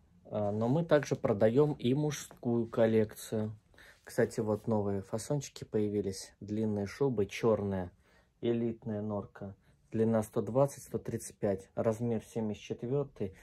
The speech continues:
и сорок восемь, пятьдесят,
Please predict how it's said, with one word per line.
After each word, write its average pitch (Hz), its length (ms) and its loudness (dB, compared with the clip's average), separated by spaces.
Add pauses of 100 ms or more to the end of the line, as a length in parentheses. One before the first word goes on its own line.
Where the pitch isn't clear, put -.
(260)
и 113 180 -4
сорок - 600 -4 (640)
восемь, 110 460 -6
пятьдесят, 107 460 -6